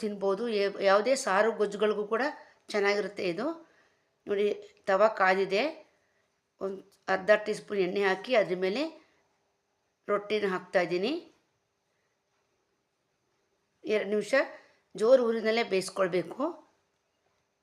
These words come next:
ಈಗ ಒಂದು ಅರ್ಧ ಟೀ ಸ್ಪೂನ್ ಎಣ್ಣೆ ಹಚ್ಚಿ ತಿರುಗ್ಸಾಕಿ ಸ್ವಲ್ಪ ಉರಿ ಕಡಿಮೆ ಮಾಡಿಕೊಂಡು ಇನ್ನೊಂದು ಎರಡು ನಿಮಿಷ ಬೇಯಿಸ್ಕೊಂಡ್ರೆ ಗರಿಗರಿಯಾಗಿರೋ ರೊಟ್ಟಿ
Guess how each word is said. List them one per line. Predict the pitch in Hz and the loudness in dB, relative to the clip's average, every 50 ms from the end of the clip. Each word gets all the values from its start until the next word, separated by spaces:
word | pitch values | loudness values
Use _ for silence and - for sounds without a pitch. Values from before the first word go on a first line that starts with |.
| _ _ _ _ _ _ _ _ _ | _ _ _ _ _ _ _ _ _
ಈಗ | 220 226 233 226 | -8 -4 -4 -2
ಒಂದು | 220 208 196 | 0 0 0
ಅರ್ಧ | 196 190 208 233 226 - | 2 4 4 4 4 2
ಟೀ | 233 190 | -4 -10
ಸ್ಪೂನ್ | - - 220 202 | -8 -4 -2 0
ಎಣ್ಣೆ | 185 190 208 208 | 0 0 2 0
ಹಚ್ಚಿ | 196 180 190 - - 269 320 359 - - _ _ _ _ _ _ _ _ _ _ _ _ _ _ _ _ _ _ _ _ _ _ _ _ _ _ | 0 0 -2 -2 -2 -2 -2 -2 -8 -16 _ _ _ _ _ _ _ _ _ _ _ _ _ _ _ _ _ _ _ _ _ _ _ _ _ _
ತಿರುಗ್ಸಾಕಿ | - 233 240 247 - - 240 208 196 202 - 254 320 381 - - _ _ _ _ _ _ _ _ _ _ _ _ _ _ _ _ _ _ _ _ _ _ _ _ _ _ _ _ _ _ _ - | 0 0 0 0 0 0 2 2 2 2 0 -2 -2 -2 -6 -14 _ _ _ _ _ _ _ _ _ _ _ _ _ _ _ _ _ _ _ _ _ _ _ _ _ _ _ _ _ _ _ -8
ಸ್ವಲ್ಪ | - 247 240 240 233 | -8 -6 -4 -2 -2
ಉರಿ | 233 254 262 254 233 | -2 -2 2 4 4
ಕಡಿಮೆ | 208 202 214 220 208 | 4 6 4 2 2
ಮಾಡಿಕೊಂಡು | 196 180 180 - 190 180 185 214 262 311 320 - - - _ _ _ _ _ - | 0 -2 0 0 0 0 2 0 0 0 0 -4 -10 -20 _ _ _ _ _ -8
ಇನ್ನೊಂದು | 247 240 247 240 233 220 208 214 214 | -6 -4 -4 -4 -6 -4 0 2 4
ಎರಡು | 214 214 220 226 | 4 4 2 -2
ನಿಮಿಷ | 220 - - 262 269 269 - - - - _ - 196 | -4 -2 0 0 0 0 -2 -8 -16 -20 _ -10 -6
ಬೇಯಿಸ್ಕೊಂಡ್ರೆ | 208 208 214 214 - - - 208 185 190 240 311 - - - - _ _ _ - | -4 -4 -4 -4 -6 -8 -8 -8 -4 -2 -2 -2 -2 -6 -14 -20 _ _ _ 0
ಗರಿಗರಿಯಾಗಿರೋ | 226 233 233 226 254 247 247 226 214 220 214 202 | 0 0 4 4 4 6 6 4 4 4 2 0
ರೊಟ್ಟಿ | 208 202 202 - 269 | 0 -2 -2 -2 -4